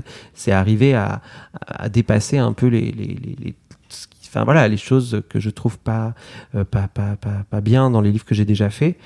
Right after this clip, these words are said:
Euh, et donc, c'est par période. Il y a des livres, euh, que je suis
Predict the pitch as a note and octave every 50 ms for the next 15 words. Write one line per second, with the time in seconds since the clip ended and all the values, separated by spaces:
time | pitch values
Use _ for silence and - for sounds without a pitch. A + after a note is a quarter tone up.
0 | - - - - - - F#2 F#2 F2+ F2+ F2+ F2+ F2+ F2 F2+ F#2 G2 A2+ A#2+ C3+
1 | - - A2+ - G#2+ - - C3 B2+ C#3 D3 D3 C3 A2+ G#2 F#2 G2+ G#2 A#2+ D3+
2 | D3+ C3+ - G#2 G#2+ G#2+ B2 - - - - - _ - G2+ F#2 - - - -
3 | - - - - - - - G#2+ G2+ A2+ - - A#2+